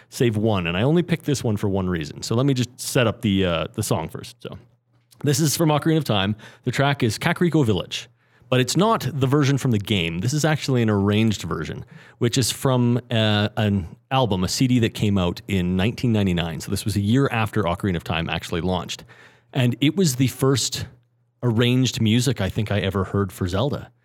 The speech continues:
It was, uh, it was quite an interesting thing. So the album was called Hyrule Symphony, and it was an import. And it's been around for such a long time, super popular. You can pick it up for absolutely cheap still on eBay. It's not like it ever,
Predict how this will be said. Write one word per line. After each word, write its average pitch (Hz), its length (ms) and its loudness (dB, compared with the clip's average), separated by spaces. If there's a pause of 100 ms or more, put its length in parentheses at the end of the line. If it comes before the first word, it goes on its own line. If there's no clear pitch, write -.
(360)
It 104 60 -4
was, 98 280 -2
uh, 92 300 2 (760)
it 202 60 4
was 156 160 4
quite 185 140 2
an 143 60 2
interesting 117 280 0
thing. 107 260 0
So - 140 -4
the 107 160 0
album 175 260 2
was 139 120 2
called 127 200 0
Hyrule 110 360 2
Symphony, - 460 -4
and 110 120 -2
it 110 40 2
was 107 180 0
an 113 100 -4
import. 127 500 -2 (480)
And 98 260 0
it's 113 140 -2
been 196 160 4
around 135 200 4
for 107 80 0
such 117 180 -2
a - 40 0
long 95 160 0
time, 98 220 0
super 165 220 0
popular. 98 420 -2
You 127 120 2
can 156 160 2
pick 120 160 0
it 98 60 0
up 90 120 -2
for 92 200 -4
absolutely 139 460 0
cheap 110 240 -2
still 101 220 -2
on 92 80 0
eBay. 95 340 2
It's - 120 -4
not 147 120 0
like 139 160 2
it 107 60 4
ever, 107 200 2